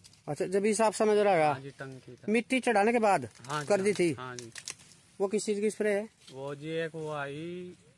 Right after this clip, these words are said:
Speaker 2: company की, ये मक्खी पे होती है जो दवा।
Speaker 1: अच्छा।
Speaker 2: हाँ जी, वो लगवाई थी आज इसमें एक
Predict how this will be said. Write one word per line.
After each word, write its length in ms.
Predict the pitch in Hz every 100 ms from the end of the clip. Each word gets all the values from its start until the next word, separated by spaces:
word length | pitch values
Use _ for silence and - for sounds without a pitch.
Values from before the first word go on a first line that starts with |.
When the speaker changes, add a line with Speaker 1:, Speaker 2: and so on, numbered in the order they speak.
| _ - -
Speaker 2:
company 560 | 151 151 - 156 156
की, 140 | 151 165
ये 80 |
मक्खी 360 | 160 165 - 170
पे 140 | 156
होती 320 | 165 147 - 147
है 160 | 135
जो 120 | 139
दवा। 340 | 139 147 180 156 - - _ _ _
Speaker 1:
अच्छा। 400 | 165 - 185 143 -
Speaker 2:
हाँ 200 | 113 110
जी, 120 | 117 127
वो 240 | 135 131
लगवाई 300 | 120 123 131
थी 240 | 123 147
आज 140 | 160 151
इसमें 380 | 151 151 165 127
एक 200 | 143